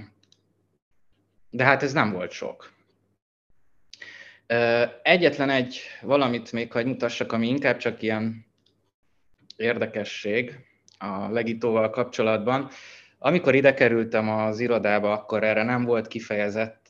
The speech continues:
ö, ábra, szervezeti ábra, de hosszú hónapok során összeraktunk, ö, egy ilyen fejlesztési ábrát, ö, hogy hogyan készül el egy ilyen automatizált dokumentum, mert oké, hogy vannak itt, mm,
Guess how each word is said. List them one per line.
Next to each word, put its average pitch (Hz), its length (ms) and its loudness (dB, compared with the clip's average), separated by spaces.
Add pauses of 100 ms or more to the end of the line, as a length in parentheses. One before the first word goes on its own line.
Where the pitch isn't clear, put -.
ö, 110 220 -2
ábra, 110 500 2
szervezeti 117 640 -2
ábra, 110 320 2
de 107 420 -2 (720)
hosszú 117 340 -8
hónapok 110 400 -4
során 107 420 -2
összeraktunk, 104 880 -6
ö, 101 260 -4 (500)
egy 95 180 -14
ilyen 104 280 -4
fejlesztési 107 1160 -4 (120)
ábrát, 110 760 -2 (1800)
ö, 113 220 0
hogy 160 160 6
hogyan 160 280 6
készül 135 380 2
el 117 120 4
egy 107 140 2
ilyen 110 220 -2
automatizált 110 800 0
dokumentum, 143 680 -2
mert 151 320 -4 (100)
oké, - 340 -2
hogy 139 220 2
vannak 127 320 0
itt, - 280 -14 (180)
mm, 110 180 -6